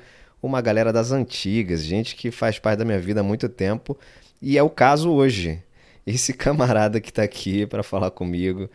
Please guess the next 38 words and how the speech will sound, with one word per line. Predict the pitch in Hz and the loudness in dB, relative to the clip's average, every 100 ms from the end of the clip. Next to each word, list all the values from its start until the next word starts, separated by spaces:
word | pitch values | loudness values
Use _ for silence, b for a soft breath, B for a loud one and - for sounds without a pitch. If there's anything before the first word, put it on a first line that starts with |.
| B B B _ | B B B _
é | 92 107 | -2 0
um | 120 | 0
irmão, | 92 87 90 101 101 | 0 0 0 0 0
um | |
cara | 98 101 | -2 -4
que | 101 | -4
eu | 98 | -6
conheço | 98 95 - | -4 -4 -4
já | 95 | -4
há | |
muitos | 95 95 127 - 87 | -2 -2 -4 -4 -4
anos, | 90 107 117 101 95 | -2 0 -2 -4 -6
apesar | 90 98 101 | -6 -2 0
da | 101 | 0
gente | 98 - 95 b b b b b _ | -2 -4 -8 b b b b b _
ter | - 95 95 90 92 73 | -6 -2 -2 -4 -6 -12
esfriado | - - 98 98 117 | -10 -8 -2 0 0
um | 107 | 0
pouco | 107 - | -4 -6
o | 101 | -6
contato, | 98 90 - 98 131 131 95 | -6 -6 -4 -4 -4 -6 -6
né, | 92 98 | -4 -6
porque | - - | -8 -8
a | 92 | -6
gente | 92 | -6
se | 95 | -8
distanciou | - 95 92 95 | -8 -6 -6 -4
naturalmente, | 92 - 92 92 117 117 | -6 -2 -2 0 -2 -2
e | |
vocês | 107 98 98 | -4 -2 -2
vão | 104 | -2
entender | 101 101 | -2 -2
um | 113 | -2
dos | 101 | -2
motivos, | 95 87 - 143 110 87 | -2 -2 -2 -2 -2 -8
né, | 87 95 | -8 -10
dessa | 95 90 92 | -10 -10 -12
distância. | 92 - 92 95 110 | -14 -12 -10 -8 -10